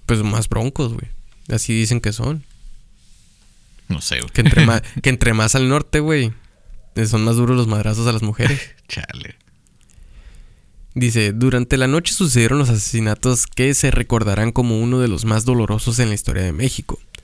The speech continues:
Speaker 1: Las autoridades que llegaron a la escena del crimen afirmaron que había al menos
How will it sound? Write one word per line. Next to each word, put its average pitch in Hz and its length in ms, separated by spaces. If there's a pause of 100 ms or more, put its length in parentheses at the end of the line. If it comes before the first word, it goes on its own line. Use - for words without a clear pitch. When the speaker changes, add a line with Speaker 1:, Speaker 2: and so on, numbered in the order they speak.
(340)
Speaker 1:
Las 120 180
autoridades 113 600
que - 120
llegaron 120 400
a 123 40
la 110 100
escena 113 280
del 113 160
crimen 123 460
afirmaron 123 540
que - 80
había 117 220
al 117 240
menos 123 460